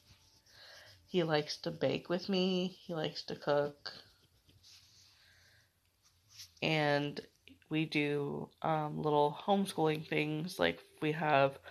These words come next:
flashcards with numbers, shapes, colors,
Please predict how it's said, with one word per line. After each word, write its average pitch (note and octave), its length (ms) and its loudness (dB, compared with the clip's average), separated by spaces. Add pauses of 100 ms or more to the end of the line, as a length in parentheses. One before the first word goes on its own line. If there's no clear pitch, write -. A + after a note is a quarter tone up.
(760)
flashcards G3 560 6
with E3+ 140 2
numbers, F3 720 6
shapes, - 880 -4
colors, E3 920 4